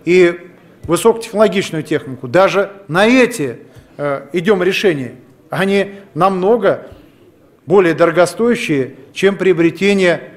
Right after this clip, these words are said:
тех же масок или дезинфицирующих средств. Коллеги, но это сделано.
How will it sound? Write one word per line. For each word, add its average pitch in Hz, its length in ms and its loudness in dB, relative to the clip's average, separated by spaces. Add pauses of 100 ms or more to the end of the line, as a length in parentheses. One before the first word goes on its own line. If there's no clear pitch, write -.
(140)
тех 185 180 2
же 175 140 -2
масок 185 440 -2
или 135 380 -6
дезинфицирующих 180 960 -2
средств. 175 400 2 (800)
Коллеги, 170 400 2
но 151 160 -2
это 180 240 0
сделано. 170 760 2